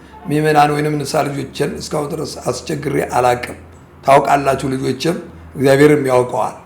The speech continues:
ግን አሁን በኋላ እግዚአብሔር ቢፈቅድ ያንን ቦታ በማየት እንድትጎበኙ ሊስል ከራሴ ንስሐ ልጆች ጀምሬ አጽንዖት እያደረግኩ ማጸናለሁኝ። የዕለት ሻማና ጧፍ እንኳን ግዙ ልብዬ አስቸግሬያችሁ አላቅም።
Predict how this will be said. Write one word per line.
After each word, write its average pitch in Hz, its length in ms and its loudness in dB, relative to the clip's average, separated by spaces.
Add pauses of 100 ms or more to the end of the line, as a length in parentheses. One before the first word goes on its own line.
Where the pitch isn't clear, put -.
(280)
ግን 160 260 6 (680)
አሁን 165 400 6
በኋላ 147 380 8 (560)
እግዚአብሔር 160 420 4
ቢፈቅድ 147 540 0
ያንን 147 360 0
ቦታ 143 280 0
በማየት 139 540 4 (400)
እንድትጎበኙ 147 760 0 (100)
ሊስል 139 380 -4 (360)
ከራሴ 165 360 4 (100)
ንስሐ 143 320 -2
ልጆች 131 320 -8
ጀምሬ 135 460 -4 (640)
አጽንዖት 139 460 -2
እያደረግኩ 131 580 -6
ማጸናለሁኝ። 131 800 -2 (420)
የዕለት 170 380 6 (280)
ሻማና 160 560 4 (140)
ጧፍ 165 260 0
እንኳን 160 280 -2
ግዙ 147 220 -4
ልብዬ 147 260 -2
አስቸግሬያችሁ 139 640 -8
አላቅም። 123 440 -6